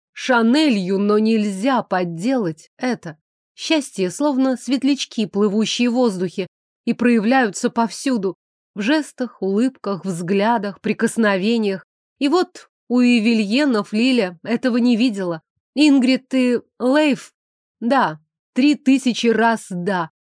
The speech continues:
А вот с Питером и Амалией, по мнению Лили, было иначе. Он поклонялся. Она принимала это, но не более того. Почему это никто не замечал?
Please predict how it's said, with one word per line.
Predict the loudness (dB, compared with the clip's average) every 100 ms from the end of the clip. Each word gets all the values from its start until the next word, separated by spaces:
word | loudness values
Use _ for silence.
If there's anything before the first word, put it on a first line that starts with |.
| -2
А | 0
вот | 2 -2
с | -4 -4
Питером | 0 0 0 0 2 2
и |
Амалией, | 2 2 2 0 -2 -2
по | 0
мнению | 0 2 2 2
Лили, | 2 2 0 -2 _ _ _
было | -2 0 2 2 2
иначе. | 2 0 -4 -8 -18 -20 _ _
Он | 0 2 2
поклонялся. | -2 -6 -4 0 0 2 0 -2 -8 -16 -18 _ _ -4
Она | 2 2 2
принимала | 2 4 4 2 2 -2
это, | -4 -6 -14 _ _ _
но | -6 -2 0
не | 0 0
более | 0 0 0
того. | -2 -6 -6 -12 _ _ _
Почему | -6 0 2 4
это | 2 2
никто | 0 -2 -2 0
не | 0
замечал? | 0 -2 -2 -4 -6 -6